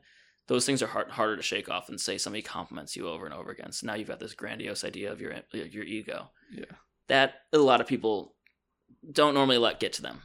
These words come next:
Speaker 1: as much as bullying or, I don't know, hate crimes and, like,
Speaker 2: Yeah.
Speaker 1: slurs coming at them.
Speaker 2: Yeah, and I guess both can happen at the same time because your perspective can be, you know, more nuanced and, and fragmented than just a simple thing. Like, you could simultaneously be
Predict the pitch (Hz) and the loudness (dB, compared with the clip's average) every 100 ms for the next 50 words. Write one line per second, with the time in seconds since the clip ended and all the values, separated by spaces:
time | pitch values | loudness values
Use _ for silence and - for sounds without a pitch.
0 | _ - - 107 - 90 95 - - - | _ -12 -10 -8 -8 -8 -4 -4 -4 -6
1 | - - 127 110 107 - 107 - - 95 | -10 -12 -12 -8 -8 -8 -10 -10 -8 -6
2 | 87 - _ _ _ _ _ _ _ - | -8 -12 _ _ _ _ _ _ _ -16
3 | 110 90 - _ _ - 104 - - 92 | -12 -12 -14 _ _ -8 -6 -6 -10 -12
4 | 69 92 92 - - - - - - 87 | -14 -14 -14 -14 -12 -12 -10 -8 -6 -6
5 | - - - - - - - - _ _ | -6 -8 -10 -10 -10 -12 -14 -18 _ _
6 | _ _ _ - - - 165 208 - 147 | _ _ _ -14 -8 0 2 2 2 0
7 | - 139 127 120 120 117 113 - 123 123 | 0 -2 0 -2 -4 -4 -4 -2 -2 0
8 | 120 113 - - - _ - 131 131 160 | -2 -2 -8 -14 -20 _ -2 0 4 6
9 | 143 127 - 123 123 120 - _ _ - | 6 2 0 0 0 0 -4 _ _ -6
10 | 127 110 113 113 113 113 113 - 117 120 | -4 -2 0 0 -2 -2 -4 -4 -6 -6
11 | - 135 - 123 120 214 120 120 123 120 | -8 -10 0 2 2 -2 -4 -6 -4 -4
12 | 120 131 127 123 117 135 123 120 135 135 | -4 -6 -4 -4 -4 -4 -6 -2 2 4
13 | 131 - - - _ - 151 151 139 131 | 4 2 -18 -20 _ -2 4 4 4 2
14 | 135 139 156 147 143 139 127 120 117 110 | 2 2 2 2 0 -2 0 2 2 0